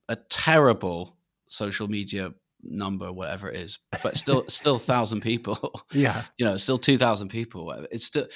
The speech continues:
Speaker 1: you know, there's still, it, it's very easy to build up a, a, a sort of small following. So, so I think, I think that the kind of term celebrity has been massively diluted.
Speaker 2: Yeah.
Speaker 1: Um, and that is a byproduct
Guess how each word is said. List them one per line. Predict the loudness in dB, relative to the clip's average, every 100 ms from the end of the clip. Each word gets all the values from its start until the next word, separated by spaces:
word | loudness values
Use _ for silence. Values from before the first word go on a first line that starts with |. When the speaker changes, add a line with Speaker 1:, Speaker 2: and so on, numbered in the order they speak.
| -18 -8
Speaker 1:
you | -2
know, | -2
there's | 0 -4
still, | -4 -2 -2 -4 -8 -6
it, | -6
it's | -4 -6
very | 2 4 6 4
easy | 4 2 2
to | -4 -8
build | -2 0 0 0
up | -2 -4 -10 _ _ _ _ _ _ -8
a, | -4 -4 -6 -8
a, | -8 -6
a |
sort | -6 -6 -6
of | -4
small | -2 0 2 2 -2
following. | -4 -2 -2 -2 -4 -8 -10 -16 -20 -20 -20 -20 _ _
So, | 0 0 0
so | 2 4
I | 4
think, | 2 0 0
I |
think | 0 0 -2
that | -2 -4 -4
the | -6
kind | -4 -4
of |
term | -4 -2 0 0
celebrity | 0 0 -2 -4 -4 -4
has | -4
been | -6 -2 -2
massively | -2 -4 -8 -6 -4 -4 -4
diluted. | -4 -2 -2 -4 -8 -10 -12 -10 -6
Speaker 2:
Yeah. | -4 -6 _ _ _
Speaker 1:
Um, | -4 -4 -2
and | 0 2
that | 0 2
is | 2 2 -2 -8 _
a | -14
byproduct | -12 -6 -6 -6 -10 -12 -12 -14